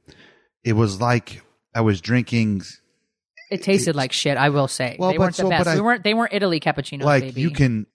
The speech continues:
Speaker 1: it definitely is a different texture. Like, milk or the cream still has, like, a watery texture, but when you use the, the cacao butter and the oil,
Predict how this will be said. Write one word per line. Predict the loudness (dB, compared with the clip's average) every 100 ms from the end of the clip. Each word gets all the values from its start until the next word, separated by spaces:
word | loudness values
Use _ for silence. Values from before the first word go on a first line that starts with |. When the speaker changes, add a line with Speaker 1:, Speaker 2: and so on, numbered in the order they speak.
| 0
Speaker 1:
it | 0 2
definitely | 2 2 2 0 2 4
is | 4 2
a |
different | 0 0 0 2
texture. | 4 4 2
Like, | 2 2 0
milk | 0 2 0 -14 _
or | 2
the | 2
cream | 0 -2 0 0 -2 -6 -16 -14
still | -10 -2 0 2
has, | 2 2 0
like, | -2 -2
a | -2
watery | 0 2 2 2 -2
texture, | 0 -2 -2 -4 0
but | 0 2
when | 0
you | 2
use | 2 2 0 -2
the, | -6 0
the | 0
cacao | 0 -4 -2 0
butter | 0 0 -2 _ -20 _
and | -2 -2
the | -2
oil, | 0 2 2 0